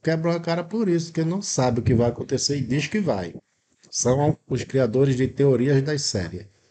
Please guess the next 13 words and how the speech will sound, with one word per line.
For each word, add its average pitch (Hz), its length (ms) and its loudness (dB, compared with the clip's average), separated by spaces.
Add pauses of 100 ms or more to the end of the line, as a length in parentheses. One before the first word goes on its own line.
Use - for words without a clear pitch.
(260)
Eu, 185 200 6
como 151 260 6
eu 135 60 6
nunca 135 340 2 (500)
sei - 380 4
o 131 60 4
final 110 400 2
de 110 120 -2
nada, 123 420 0
eu 160 100 0
só 143 200 0
estou 131 400 0
ansioso 143 720 0